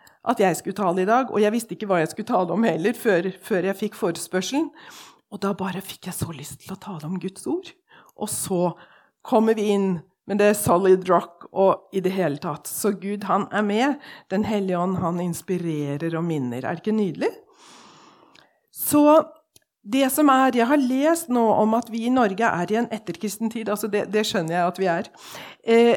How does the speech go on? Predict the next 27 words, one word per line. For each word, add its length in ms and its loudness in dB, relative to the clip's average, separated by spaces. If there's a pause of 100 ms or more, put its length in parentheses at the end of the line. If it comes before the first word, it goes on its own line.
men 160 4
jeg 80 4
har 140 2
lest 500 0
at 120 -6
det 80 -2
er 160 0
en 100 -2 (160)
økende 420 -2
bibelskepsis 1000 -8
blant 500 -2
unge. 460 0
Jeg 160 -2
lurer 180 -2
på 120 -6
om 40 -4
det 120 -4
er 80 -4
unge 240 -2
voksne. 520 -8 (600)
Og 220 -12
Bibelen 520 -4
blir 140 -4
betraktet 500 -12
som 240 -4
mindre 540 -4
hellig 480 -10